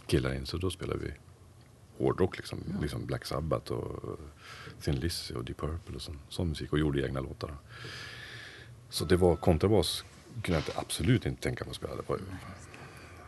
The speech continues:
Speaker 1: töntigaste jag hört. <laughs> Men, eh, eh, på sommaren där, tror jag, efter, ja, jag vet inte vilket år det var, men en, en sommar i alla fall. Eh, jag och farsan var ute i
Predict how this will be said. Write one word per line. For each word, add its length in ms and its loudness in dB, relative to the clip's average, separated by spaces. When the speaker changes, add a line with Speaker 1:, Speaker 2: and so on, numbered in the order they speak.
Speaker 1:
töntigaste 560 0
jag 240 0
hört. 160 0
<laughs> 800 -8
Men, 400 8
eh, 240 8
eh, 580 0
på 100 -4
sommaren 640 6
där, 100 10
tror 180 8
jag, 100 8
efter, 420 0
ja, 260 -2
jag 60 -2
vet 180 -4
inte 200 2
vilket 440 0
år 120 6
det 60 4
var, 120 2
men 260 0
en, 340 6
en 300 0
sommar 340 8
i 40 6
alla 100 4
fall. 200 2
Eh, 80 -2
jag 140 4
och 80 2
farsan 300 2
var 60 4
ute 200 0
i 200 0